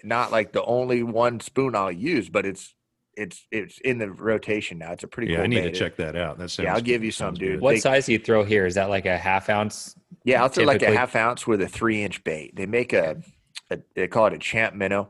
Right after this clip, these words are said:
Speaker 1: It's a Jordan Lee, a bait Jordan design. It's just a little three inch minnow bait, but what's cool about it for the, that thing is it's, it's actually pretty tough plastic,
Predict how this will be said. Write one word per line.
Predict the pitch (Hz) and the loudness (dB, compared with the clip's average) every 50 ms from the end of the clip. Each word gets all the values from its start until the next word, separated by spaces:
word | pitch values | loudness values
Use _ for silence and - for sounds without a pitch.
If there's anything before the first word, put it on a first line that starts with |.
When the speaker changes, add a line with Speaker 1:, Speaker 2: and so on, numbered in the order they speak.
| - | -8
Speaker 1:
It's | - 90 85 - - | -10 -10 -8 -4 -2
a | 90 82 78 71 69 - - 76 76 - - | -2 -2 -2 -4 -6 -8 -10 -10 -12 -12 -6
Jordan | 101 113 113 110 104 95 | 0 2 2 2 0 -2
Lee, | 95 98 101 104 101 - - 87 | -2 -2 -2 -2 -4 -6 -8 -6
a | 98 98 | -6 -4
bait | 90 92 101 104 101 | 0 0 0 0 0
Jordan | - 107 101 101 101 101 | 0 0 0 0 0 -2
design. | 101 95 107 110 113 110 | -4 -4 -2 -2 -2 -2
It's | 101 - | -4 -6
just | - 135 - - | -6 -6 -4 -4
a | 117 | -2
little | 113 117 110 101 | -2 -2 -2 -4
three | - - 127 123 120 | -4 -2 0 0 0
inch | 113 104 - | 0 -4 -6
minnow | 113 113 117 123 123 113 | -4 -2 0 2 2 4
bait, | 120 123 127 107 82 | 4 2 2 2 0
but | - 104 95 | -4 -4 -4
what's | 87 90 - | -4 -8 -10
cool | - - - 143 135 | -10 -4 -2 0 0
about | 127 110 117 113 117 117 | 2 2 4 2 2 2
it | 107 - - - | 0 -2 -6 -8
for | - 117 113 110 107 104 | -2 0 0 2 0 0
the, | 92 95 92 90 85 - - - | 0 0 2 2 0 0 -4 -4
that | - 113 127 139 135 - | -2 0 0 0 0 -2
thing | - 117 107 104 | -4 -4 -4 -4
is | 104 92 104 | -4 -4 -6
it's, | 95 - - - - - | -6 -6 -8 -14 -12 -12
it's | 107 92 - | -8 -2 0
actually | 110 110 - - 101 92 | 0 0 0 0 -6 -6
pretty | - - 127 117 104 92 | -6 -2 -2 -2 -2 -2
tough | - - 110 107 - - | -2 0 0 0 0 -2
plastic, | - - 98 95 104 - - - - - _ - | -4 -2 -2 -2 -2 -4 -6 -8 -10 -10 _ -18